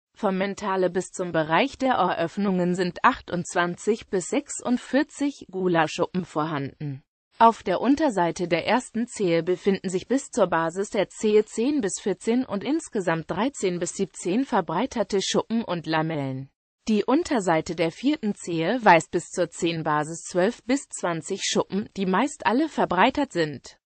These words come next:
Und die Unterseite der fünften Zehe bis zur zehn Basis sechzehn bis zwanzig Schuppen, Verbreitung und Lebensraum.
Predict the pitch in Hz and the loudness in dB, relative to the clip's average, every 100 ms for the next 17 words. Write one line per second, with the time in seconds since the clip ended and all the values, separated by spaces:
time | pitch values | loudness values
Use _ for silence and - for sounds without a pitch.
0 | _ _ - 208 202 - 254 311 262 180 | _ _ 0 0 0 -2 0 0 0 2
1 | 165 180 175 185 - 254 311 - 302 - | 0 -2 0 -2 0 -2 -2 -6 -6 -4
2 | 214 175 165 180 180 - 170 - 170 165 | 0 2 4 2 0 -2 -4 -2 -2 -2
3 | 160 151 151 165 - 285 - - 190 175 | 0 0 0 -4 -2 -2 -2 -4 -4 -2
4 | 175 - - 175 180 - 190 - 185 - | -6 -8 -2 0 0 -4 -4 0 0 0
5 | 190 220 - 170 202 180 160 180 170 170 | -4 -4 -4 -2 2 2 2 -2 -6 -6
6 | 156 156 165 165 175 147 127 | -4 -2 -2 -4 -4 -4 -4